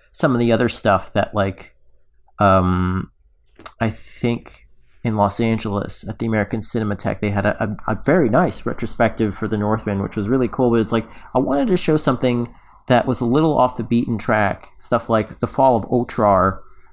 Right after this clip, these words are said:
which is like a Genghis Khan movie, or, uh, the twenty thirteen Hard to Be a God, which is just, ah, it's such a stunner.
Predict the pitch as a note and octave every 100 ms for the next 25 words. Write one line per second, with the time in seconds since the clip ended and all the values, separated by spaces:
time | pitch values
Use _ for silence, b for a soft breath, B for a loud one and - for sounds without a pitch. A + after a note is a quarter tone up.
0 | - A2 A2 G#2+ G#2+ G2 A2+ A2 A2 -
1 | - G2 G2+ G2+ G#2 G2+ G2+ G#2 G2+ -
2 | _ - _ - A2 G#2 G2+ - G#2 G2+
3 | G2+ G2 G2 - B2 - C3+ B2 - B2
4 | - C3 G#2+ A#2 - A#2+ A2+ G2+ A2+ G2+
5 | G2+ G2+ G2 - G#2+ A2+ G2 - G#2 G2+
6 | - - - - - _ _ _ - _
7 | _ C#3 A#2 - B2+ - A#3+ - - -
8 | - F#2 F#2+ D#2 -